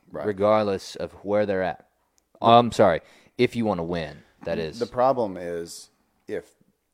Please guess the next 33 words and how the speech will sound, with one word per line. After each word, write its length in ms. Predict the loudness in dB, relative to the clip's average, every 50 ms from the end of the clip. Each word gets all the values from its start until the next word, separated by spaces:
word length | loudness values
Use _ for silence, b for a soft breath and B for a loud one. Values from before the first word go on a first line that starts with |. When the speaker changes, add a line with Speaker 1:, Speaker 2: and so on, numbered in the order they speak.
| _ -16
Speaker 1:
if 140 | -16 -14 -14
the 100 | -14 -12 -12
Eagles 440 | -12 -10 -8 -8 -8 -8 -8 -10
are 100 | -12 -14 -14 -18 -20 -20 -18
driving 500 | -10 -8 -6 -6 -4 -6 -8 -8 -12 -12
in 80 | -12 -14
the 80 | -12 -10
last 320 | -8 -10 -10 -10 -14 -16
two 120 | -14 -12 -12
minutes 300 | -10 -12 -12 -14 -14 -16
of 80 | -14
the 100 | -14 -14
game 440 | -12 -10 -10 -10 -10 -12 -14 -14 -16 -16
and 240 | -16 -16 -14 -14 -12
my 280 | -10 -8 -8 -8 -10
guy 240 | -10 -8 -8 -8 -10
scores 320 | -12 -14 -14 -14 -14 -14 -14
the 80 | -18
touchdown, 640 | -12 -10 -10 -10 -10 -12 -14 -14 -14 -12 -14 -14 -16 -16
which 200 | -16 -18 -16 -16
means 260 | -16 -16 -16 -16 -14
that 100 | -14 -12
I 140 | -10 -12 -12
win 300 | -12 -12 -12 -12 -12 -12
my 160 | -12 -14 -16
fantasy 520 | -14 _ -10 -8 -8 -8 -10 -12 -12 -14 -12
league, 340 | -12 -12 -14 -14 -16 -14 -14
but 120 | -14 -12
the 60 | -12
Speaker 2:
Mm-hmm. 60 | -14 -12
Speaker 1:
Cowboys 540 | -10 -10 -10 -10 -10 -10 -12 -12 -14 -14
lose, 400 | -12 -12 -10 -10 -12 -14 -16 -14 -10
Speaker 2:
Yep. 180 | -10 -10 -10